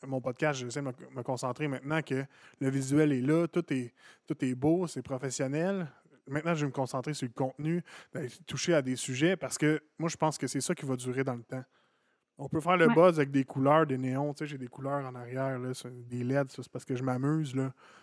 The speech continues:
Speaker 1: parce que pour moi, c'est comme un exutoire de faire ça, mais je pense que le contenu va être plus important que le contenant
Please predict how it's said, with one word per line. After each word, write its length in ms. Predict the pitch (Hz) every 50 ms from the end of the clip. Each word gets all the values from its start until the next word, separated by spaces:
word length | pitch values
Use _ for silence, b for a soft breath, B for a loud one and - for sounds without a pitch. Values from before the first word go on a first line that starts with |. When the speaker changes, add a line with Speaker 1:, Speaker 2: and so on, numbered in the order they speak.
| b b -
Speaker 1:
parce 160 | 127 - -
que 80 | - 127 123
pour 200 | 120 - 135 127
moi, 120 | 139 147
c'est 100 | 139 -
comme 160 | - 135 131
un 140 | 127 123 123
exutoire 500 | 131 123 127 127 123 - - 139 147 147
de 80 | 139 123
faire 240 | - 131 123 120 -
ça, 220 | 151 160 165 151
mais 140 | 131 131 120
je 60 | -
pense 200 | - 151 156 151
que 80 | - 147
le 140 | 131 131 127
contenu 640 | - - - 147 147 - - 143 147 156 165 185 202 - _ _ _ _ _ _ _ _ _ _ _ _ _ _ _ _ _
va 140 | 135 127 127
être 100 | 127 -
plus 200 | - 160 151 143
important 360 | 147 131 - 135 123 - 160
que 100 | 147 -
le 80 | 135 120
contenant 520 | - - 131 135 - - 147 147 151 151